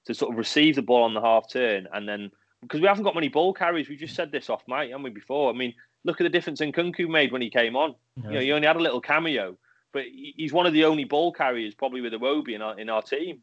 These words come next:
Speaker 1: You know, and he got the ball and his first thought is, "Right, I'm running at you. I'm run, running." And he whipped in two or three great crosses into the box.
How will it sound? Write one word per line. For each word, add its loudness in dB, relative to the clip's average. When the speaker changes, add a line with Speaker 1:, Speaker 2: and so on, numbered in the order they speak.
Speaker 1:
You -6
know, 2
and 0
he -2
got 4
the -2
ball 4
and 0
his -8
first 2
thought 2
is, -10
"Right, -2
I'm -8
running -2
at -4
you. -8
I'm -12
run, -6
running." 0
And -4
he 0
whipped 0
in -4
two -2
or 2
three -4
great 0
crosses -2
into -6
the -10
box. 0